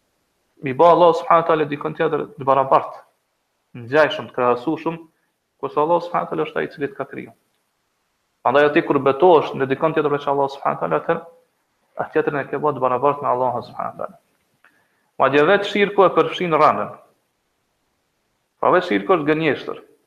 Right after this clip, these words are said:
Për arsye se ai i cili tjetrin e bën të barabartë ortak me Allah subhanahu wa taala, ai ka rrejt. Ka gënjy, ma-, madje kjo është gënjeshtari më i madh. Nga se Allah subhanahu wa taala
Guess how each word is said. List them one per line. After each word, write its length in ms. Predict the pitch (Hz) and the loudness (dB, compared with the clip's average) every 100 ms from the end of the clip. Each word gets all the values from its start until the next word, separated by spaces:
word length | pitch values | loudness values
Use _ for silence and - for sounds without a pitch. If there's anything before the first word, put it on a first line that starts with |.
| _ _ _ _ _ _ _ _ - | _ _ _ _ _ _ _ _ -2
Për 160 | 139 | 0
arsye 220 | 131 190 185 | 2 2 2
se 140 | 185 | 4
ai 80 | 185 | 4
i 80 | 180 | 2
cili 240 | 180 170 - - - - | 0 0 -2 -10 -12 0
tjetrin 340 | 196 190 156 | 2 2 0
e 80 | 143 | 2
bën 240 | 190 156 123 | 2 2 0
të 60 | 143 | 4
barabartë 480 | 160 180 185 - 139 | 4 6 2 2 -4
ortak 360 | - 202 202 156 | 4 4 4 4
me 80 | 151 | 4
Allah 320 | 156 151 123 120 | 6 4 2 -8
subhanahu 320 | - 143 131 | -4 -2 0
wa 60 | 139 | 0
taala, 240 | 165 185 | 0 0
ai 80 | 175 | 2
ka 160 | 175 | 2
rrejt. 260 | 185 147 - - _ _ _ _ _ _ _ 131 | 4 0 -6 -20 _ _ _ _ _ _ _ -2
Ka 80 | |
gënjy, 320 | 135 147 170 151 | 0 0 0 -2
ma-, 140 | 165 | -2
madje 280 | 160 175 175 | 2 2 4
kjo 100 | 190 | 0
është 140 | 147 160 | 0 -2
gënjeshtari 420 | 160 160 170 151 | -4 0 0 0
më 140 | 160 | -2
i 60 | 131 | -4
madh. 200 | 107 - _ _ _ _ - | -8 -12 _ _ _ _ -4
Nga 160 | 135 | -2
se 80 | 147 | 2
Allah 240 | 143 160 156 | 4 4 2
subhanahu 240 | - 156 147 | -2 -2 0
wa 60 | |
taala 220 | 151 - | -2 -2